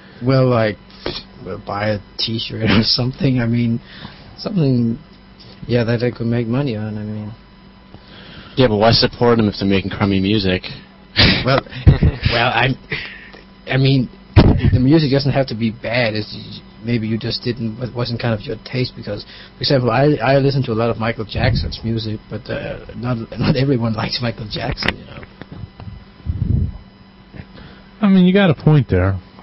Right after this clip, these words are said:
Speaker 3: I mean, but if somebody, I, I'm sure that there have been artists that have stepped forward, uh, with this, but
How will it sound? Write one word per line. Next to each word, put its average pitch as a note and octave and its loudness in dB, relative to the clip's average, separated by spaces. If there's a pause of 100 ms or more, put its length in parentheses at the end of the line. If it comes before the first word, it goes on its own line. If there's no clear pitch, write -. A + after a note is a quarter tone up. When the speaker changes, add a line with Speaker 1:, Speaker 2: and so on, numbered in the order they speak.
Speaker 3:
I G#2+ 4
mean, G#2+ 4
but G#2+ 2
if C3 2
somebody, C#3+ 4
I, D#3 4
I'm F#3+ 6
sure G3+ 4
that D#3 -2
there E3+ 6
have G3 2
been F#3 6
artists C3+ 4
that A#2 2
have C#3+ 0
stepped - 0
forward, E3 4 (1800)
uh, A#2 2
with C3 4
this, D3 2
but B2+ 4